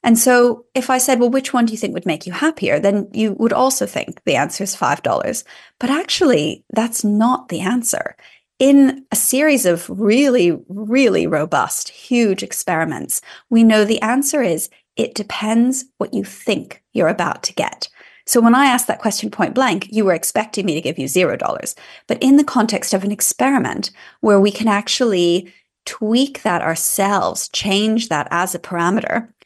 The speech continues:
you can show that if someone is expecting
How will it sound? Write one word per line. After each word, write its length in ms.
you 100
can 180
show 360
that 120
if 100
someone 400
is 200
expecting 1200